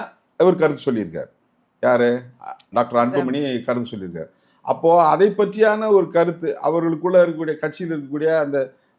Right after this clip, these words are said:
அஹ், உட்கட்சி சம்பந்தமான பிரச்சனைகளை குறித்து தலைவரிடத்துல பேட்டி கேட்கிற போது அது ஒரு கருத்தா கேட்கறாங்க. அப்போ அது கருத்து சொல்லணுமா வேணாமா? அப்பவும் கூட அவர் வந்து ஒரு பெருந்தன்மையா அவர் சொல்றாரு, "இது வந்து உட்கட்சி சம்பந்தமான பிரச்சனை, அதில் நான் கருத்து சொல்வதற்கு எதுவும் இல்லை" அப்படின்னு சொல்லிட்டு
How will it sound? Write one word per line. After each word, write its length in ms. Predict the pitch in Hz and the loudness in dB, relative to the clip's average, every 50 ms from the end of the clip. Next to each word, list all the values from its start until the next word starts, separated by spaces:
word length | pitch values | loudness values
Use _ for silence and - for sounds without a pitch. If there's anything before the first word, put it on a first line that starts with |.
| - | -4
அஹ், 100 | - 147 | 0 2
உட்கட்சி 580 | 147 151 147 147 147 147 160 156 151 - 180 160 | 2 4 4 4 4 4 2 0 2 2 2 2
சம்பந்தமான 580 | 151 160 143 - 151 147 147 143 143 139 123 | 0 -8 -6 -4 -2 2 2 4 4 2 0
பிரச்சனைகளை 420 | 120 139 135 - 160 143 143 135 135 | -2 -4 -2 -2 0 0 0 0 0
குறித்து 500 | 135 127 127 110 123 160 170 165 160 - _ _ _ _ - - | -2 -4 -4 -4 -4 -4 -4 -4 -6 -10 _ _ _ _ 2 4
தலைவரிடத்துல 480 | 139 156 170 170 160 151 143 139 143 135 | 6 6 6 6 6 4 2 2 2 0
பேட்டி 580 | 135 135 151 160 156 147 - 143 127 120 113 - | 2 2 2 2 2 0 -2 -2 -2 -2 -2 0
கேட்கிற 380 | - 170 170 165 170 160 139 | 2 2 2 2 2 2 2
போது 160 | 123 131 165 175 | 4 4 2 4
அது 120 | 165 170 | 4 4
ஒரு 120 | 170 156 | 2 2
கருத்தா 340 | - - 165 170 180 175 196 | 2 2 2 2 4 4 4
கேட்கறாங்க. 460 | 180 165 160 147 131 131 131 110 110 | 2 2 0 -2 0 0 -2 -2 -2
அப்போ 300 | 120 - 170 175 - 247 | -2 -4 -4 0 2 2
அது 200 | 220 202 185 185 | 4 2 2 -2
கருத்து 420 | 165 180 180 185 208 196 - - 175 | -2 0 0 0 0 0 -2 -2 -2
சொல்லணுமா 60 | 170 | -2
வேணாமா? 600 | 170 170 170 160 156 151 147 147 143 143 143 143 143 _ _ _ _ - | -2 -2 -2 -2 -2 -2 -2 -2 -2 -4 -4 -8 -10 _ _ _ _ -4
அப்பவும் 180 | - - - | -4 -2 -2
கூட 320 | - 226 226 214 214 220 226 | -2 -2 0 2 2 2 4
அவர் 240 | 220 196 190 180 | 4 2 2 2
வந்து 180 | 175 175 175 185 | 0 0 0 0
ஒரு 260 | 185 170 165 156 143 - | 0 0 -2 -4 -6 -4
பெருந்தன்மையா 640 | 160 156 165 165 156 151 139 139 139 143 156 170 175 - - | -4 -4 -2 -2 -2 -2 -2 -2 -4 -4 -6 -8 -10 -12 -6
அவர் 180 | - 135 135 | -2 -2 -2
சொல்றாரு, 500 | 135 123 135 127 123 131 123 127 147 185 - _ _ _ _ _ _ _ - | 0 0 -2 0 2 2 2 2 -2 -4 -8 _ _ _ _ _ _ _ -10
"இது 0 | |
வந்து 280 | 151 143 151 151 160 | -6 -2 -2 0 2
உட்கட்சி 320 | 156 151 147 - 180 175 170 | 0 0 0 0 0 0 -2
சம்பந்தமான 580 | - 156 131 143 139 131 131 127 127 123 117 | -2 -6 -4 -2 0 0 2 2 2 0 0
பிரச்சனை, 400 | 110 117 107 - - 127 160 - | -2 -4 -4 -2 -4 -4 -4 -2
அதில் 280 | - 143 139 143 143 143 | 0 2 4 6 6 4
நான் 140 | 139 131 120 | 4 0 -2
கருத்து 320 | - 139 147 151 156 151 | -2 -2 -2 -2 -4 -4
சொல்வதற்கு 440 | 127 135 123 120 117 120 120 120 120 | -2 0 0 2 0 0 0 0 0
எதுவும் 260 | 117 120 135 127 120 | 0 0 2 2 2
இல்லை" 200 | 113 110 113 113 | 2 4 2 2
அப்படின்னு 300 | - - 98 110 120 120 | 2 2 -2 0 0 0
சொல்லிட்டு 540 | 120 - 107 98 95 92 - 123 165 165 - | 0 0 -2 -4 -4 -4 -4 -4 -6 -6 -8